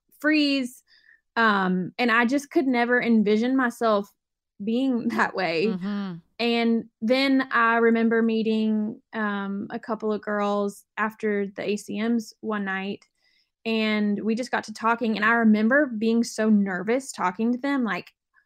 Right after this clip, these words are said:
Speaker 1: "What, what am I gonna say? Are we e-, even gonna have, like, real conversations?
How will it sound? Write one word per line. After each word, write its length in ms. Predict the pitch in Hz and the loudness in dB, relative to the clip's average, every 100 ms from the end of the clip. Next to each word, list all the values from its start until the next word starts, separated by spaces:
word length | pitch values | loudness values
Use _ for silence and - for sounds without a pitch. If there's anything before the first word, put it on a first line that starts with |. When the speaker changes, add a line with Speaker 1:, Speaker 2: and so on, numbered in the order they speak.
| _ _ - | _ _ -4
Speaker 1:
"What, 340 | 233 349 320 | 0 0 0
what 140 | 269 | 0
am 80 | 311 | 0
I 80 | 233 | 0
gonna 220 | 208 180 | -2 -6
say? 560 | - 277 269 262 262 254 - | -4 0 2 2 0 -2 -2
Are 140 | 226 | 0
we 100 | 220 | 2
e-, 300 | 233 196 208 208 - | 0 -2 -4 -8 -4
even 240 | 233 214 | -2 -2
gonna 160 | 208 208 | -2 -4
have, 200 | 208 202 | -4 -4
like, 200 | 185 185 | -4 -6
real 220 | 190 196 | -6 -6
conversations? 1200 | - 196 - 214 330 349 339 311 285 277 269 269 | -6 -6 -6 -4 0 2 2 0 2 2 0 -2